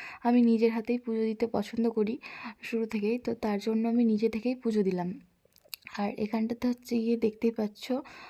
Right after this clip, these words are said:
মায়ের মূর্তি পুরোটা পাথর দিয়ে তৈরি। আর এই মন্দিরটা একদম, আহ, উম, কীভাবে বলবো তোমাদের, তুলসীহাটা থেকে আরেকটু ভেতরে প্রায় দশ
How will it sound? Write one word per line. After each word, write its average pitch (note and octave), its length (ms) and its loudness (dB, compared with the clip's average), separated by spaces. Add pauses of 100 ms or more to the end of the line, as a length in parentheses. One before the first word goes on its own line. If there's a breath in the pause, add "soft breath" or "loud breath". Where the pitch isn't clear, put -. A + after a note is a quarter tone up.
(160 loud breath)
মায়ের A3 340 0
মূর্তি G#3+ 360 0
পুরোটা A3 380 0
পাথর G#3+ 440 -2
দিয়ে A3+ 240 2
তৈরি। A3 400 4
আর G3+ 220 -2
এই A3 260 0 (120)
মন্দিরটা A3+ 600 2
একদম, A#3+ 420 2 (460 loud breath)
আহ, G#3+ 540 0
উম, A3 180 4
কীভাবে A#3 420 0
বলবো A3 340 2
তোমাদের, A3+ 400 2 (120)
তুলসীহাটা A#3+ 500 0
থেকে B3+ 340 2
আরেকটু A3 320 -2
ভেতরে A#3 440 0
প্রায় A#3+ 280 0
দশ G#3+ 220 2